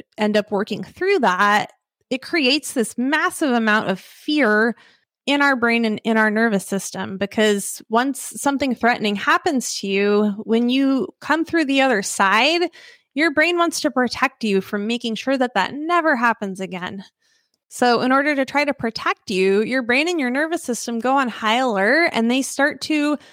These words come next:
monitor very closely for any signs that this might be happening again or that it might be impending again.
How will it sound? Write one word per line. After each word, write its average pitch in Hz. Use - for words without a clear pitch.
monitor 254
very 233
closely 269
for 220
any 254
signs 233
that 220
this 220
might 226
be 240
happening 220
again 185
or 190
that 196
it 208
might 208
be 233
impending 247
again. 180